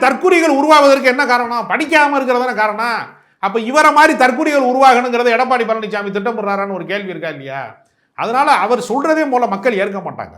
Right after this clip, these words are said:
பள்ளிக்கூடம் கட்டுறதுல என்னையா தப்பு? அப்படிதான் மக்கள் கேட்பாங்க. கல்லூரி கட்டுறதுல என்ன தப்பு? எல்லாரும் கல்வி பெற வேண்டும். அப்ப எல்லாரும் சங்கியா மாறணும்னா கல்லூரி இருக்கக்கூடாது, பள்ளிக்கூடம் இருக்கக்கூடாது, படிப்பு இருக்கக்கூடாது, இடஒதுக்கீடு பற்றிய சிந்தனை இருக்கக்கூடாது, சமூக நீதி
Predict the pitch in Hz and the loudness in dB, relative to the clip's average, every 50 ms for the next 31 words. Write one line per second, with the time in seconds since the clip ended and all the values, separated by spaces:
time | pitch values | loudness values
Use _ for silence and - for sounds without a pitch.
0 | _ - 143 202 269 240 262 254 226 214 202 202 196 196 190 170 165 160 185 175 | _ -12 -12 -12 -10 -8 -6 -6 -6 -6 -8 -8 -8 -8 -8 -10 -10 -10 -10 -10
1 | 147 127 123 113 - 107 92 87 95 98 _ _ _ _ _ _ _ _ - - | -10 -10 -14 -18 -18 -20 -20 -20 -20 -20 _ _ _ _ _ _ _ _ -12 -12
2 | 196 202 254 247 208 180 - 185 156 117 107 98 - 92 85 82 _ _ 143 196 | -10 -10 -10 -12 -14 -14 -14 -16 -16 -16 -18 -18 -20 -20 -20 -20 _ _ -12 -8
3 | 247 269 247 226 214 196 202 208 202 208 185 180 208 208 165 165 160 - - 160 | -8 -8 -8 -8 -8 -8 -8 -10 -10 -10 -12 -12 -14 -14 -14 -14 -16 -14 -16 -16
4 | 110 85 - _ _ _ _ _ _ _ _ _ _ _ - 107 151 202 247 277 | -16 -16 -20 _ _ _ _ _ _ _ _ _ _ _ -10 -4 0 0 0 0
5 | 247 202 202 220 247 254 240 214 196 180 165 147 143 143 143 233 196 175 196 247 | 0 -4 -4 -6 -6 -6 -6 -6 -6 -6 -8 -8 -10 -8 -8 -6 -6 -4 0 0
6 | 285 311 277 - 220 220 240 277 294 302 277 247 202 190 196 196 185 175 160 143 | 0 0 0 -2 -4 -6 -6 -4 -2 0 0 0 0 -2 -2 -2 -4 -8 -10 -8
7 | 135 139 160 170 170 165 - - - _ _ _ - 175 214 240 233 214 202 185 | -6 -4 -4 -2 -4 -4 -6 -10 -18 _ _ _ -6 -6 -4 -4 -4 -4 -6 -6
8 | 160 165 147 135 131 131 120 117 123 123 123 135 156 190 196 185 175 160 143 143 | -6 -8 -10 -8 -8 -8 -8 -8 -8 -10 -8 -8 -8 -8 -6 -6 -6 -8 -8 -8
9 | 135 131 131 113 113 113 104 101 110 107 104 98 - - 160 180 190 156 156 139 | -12 -12 -14 -14 -12 -14 -14 -14 -14 -16 -16 -14 -12 -10 -10 -10 -10 -12 -12 -12
10 | 127 135 113 117 110 107 101 98 98 98 95 92 - _ _ _ 139 151 202 202 | -12 -12 -14 -14 -14 -14 -14 -14 -16 -18 -18 -20 -20 _ _ _ -12 -10 -8 -8
11 | 190 185 160 143 151 139 127 127 120 135 127 - 139 139 147 156 147 127 117 110 | -8 -8 -10 -12 -14 -14 -14 -14 -16 -16 -18 -16 -18 -18 -18 -18 -18 -18 -20 -20
12 | 120 117 107 104 101 92 87 98 101 95 101 _ _ _ _ _ - - 165 196 | -20 -20 -20 -20 -20 -20 -18 -18 -20 -20 -20 _ _ _ _ _ -10 -10 -8 -8
13 | 220 214 202 175 165 156 | -6 -6 -6 -6 -8 -8